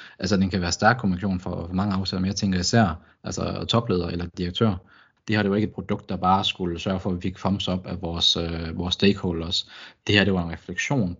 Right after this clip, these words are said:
på året. Vi har lært så meget, vi har gjort det godt på de her punkter, vi skal gøre det endnu bedre på de her punkter, og vi kigger allerede fremad med det afsæt. Det synes jeg er en, en vigtig kommunikativ vinkel at få på, som, altså, ligger til højre benet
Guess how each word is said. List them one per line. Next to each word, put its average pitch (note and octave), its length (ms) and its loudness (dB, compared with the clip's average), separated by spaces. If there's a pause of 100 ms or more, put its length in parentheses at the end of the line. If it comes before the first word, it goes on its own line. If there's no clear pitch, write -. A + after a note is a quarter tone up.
på A2+ 140 4
året. F#2 420 0
Vi G2 60 -10
har F#2+ 120 -4
lært G2+ 320 -4 (140)
så - 160 -4
meget, F#2+ 420 0
vi F#2+ 80 -6
har F2+ 60 -4
gjort F#2 300 -4
det D#2+ 140 -6 (460)
godt A#2 200 -2
på A#2+ 80 -2
de G#2 80 4
her A2 100 8
punkter, G2 400 -2
vi F#2 80 -6
skal F#2 140 -6
gøre F#2+ 120 -2
det F#2 80 0
endnu G#2+ 140 4
bedre G2 240 -2 (140)
på G2+ 60 -4
de G2+ 100 -2
her G2 80 0
punkter, F#2 300 0 (380)
og F#2+ 400 4 (220)
vi A2+ 80 4
kigger F#2+ 240 -2
allerede F#2 260 2
fremad D#2 300 -2 (260)
med F#2+ 180 2
det F#2 80 0
afsæt. F2 280 -2
Det G2+ 80 2
synes G#2 160 2
jeg G2 180 2
er G2+ 100 -4
en, G2+ 140 -4
en G2 120 0
vigtig A2 280 2
kommunikativ F#2+ 520 0
vinkel F#2 280 2
at D#2+ 120 -6
få F#2+ 160 0
på, F#2 300 -2 (140)
som, F2+ 520 6
altså, E2+ 220 -6 (400)
ligger G#2 280 4
til G2 100 0
højre G2 200 4
benet D#2+ 300 -4